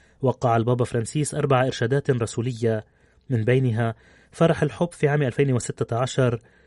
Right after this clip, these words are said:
والمسيح يحيا في عام ألفين وتسعة عشر، والمخصصان على التوالي للحب في العائلة والشباب. خمسة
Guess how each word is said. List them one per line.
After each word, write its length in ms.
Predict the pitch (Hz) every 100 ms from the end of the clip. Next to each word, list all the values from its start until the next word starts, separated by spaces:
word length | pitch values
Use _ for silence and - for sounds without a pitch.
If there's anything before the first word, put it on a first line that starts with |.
| _
والمسيح 460 | 127 117 117 147 -
يحيا 360 | 117 127 - 127
في 160 | -
عام 160 | 120 135
ألفين 340 | 117 139 135
وتسعة 360 | 117 107 - 120 117
عشر، 500 | 120 - 120 110 - _ _ _ _
والمخصصان 880 | 131 120 117 - 117 - 135 135 131 - _ _ _ _
على 220 | 131 120 117
التوالي 580 | - 104 127 131 127 - - _ -
للحب 360 | 127 - 175 165
في 140 | -
العائلة 640 | 127 143 151 139 139 135 139
والشباب. 600 | 139 139 - 110 110 101 104 - _ _ _ _
خمسة 360 | - 127 120 117